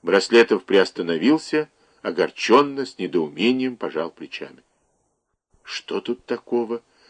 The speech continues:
промолвил он невнятно. «Я не один, у меня семья. Я хочу знать, что нас ждет впереди. Это вполне законно». «Смерть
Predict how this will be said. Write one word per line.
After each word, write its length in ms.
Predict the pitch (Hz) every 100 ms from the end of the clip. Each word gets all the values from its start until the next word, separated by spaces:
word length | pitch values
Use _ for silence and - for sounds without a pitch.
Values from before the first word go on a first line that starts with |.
| _ _
промолвил 680 | 95 98 95 101 92 92 87
он 160 | 92
невнятно. 640 | 90 92 82 87 82 _ 90 _ _ _ _ _ _ _
«Я 300 | - 113 147
не 140 | 143
один, 420 | 147 143 127 165 90
у 80 |
меня 300 | 85 87 131
семья. 540 | 131 131 123 151 160 - _ _ _ _
Я 240 | - 85 85
хочу 380 | - - 156
знать, 400 | 151 131 135 92 - _ _ _
что 360 | - - - 147
нас 280 | 127 120 -
ждет 480 | 85 - 196 - -
впереди. 500 | _ 104 104 78 65 _ _ _
Это 160 | -
вполне 360 | - 90 87 107
законно». 580 | 98 95 165 156 80 67 _ _ _ _ _ _ _ _ _ _ _ _ _ _ _ _ _ _ _ _
«Смерть 920 | - - - 98 151 131 - - -